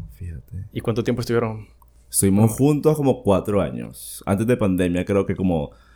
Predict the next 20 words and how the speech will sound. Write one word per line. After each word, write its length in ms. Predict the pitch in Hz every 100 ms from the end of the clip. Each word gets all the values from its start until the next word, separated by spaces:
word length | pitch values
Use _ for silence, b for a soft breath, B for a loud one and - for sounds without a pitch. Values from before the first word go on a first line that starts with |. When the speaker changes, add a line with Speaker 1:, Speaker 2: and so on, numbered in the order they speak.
| b b
Speaker 1:
ella 180 | 98 120
se 120 | 131
dedicó 260 | 123 113 113
como 380 | 120 127 110 -
a, 500 | - 101 95 92 90
después 220 | 90 - 110
de 60 |
graduarse, 640 | 117 104 107 147 147 135 120
se 100 | 110
dedicó 240 | 95 95
como 160 | 104 117
a 20 |
su 100 | 117
trabajo, 500 | 85 87 127 131 123
¿sabes? 280 | 117 101 120
Entonces 280 | 117 - 95
ya 80 | 87
como 140 | - 82 -
casi 240 | 98 104
no, 300 | 98 95 90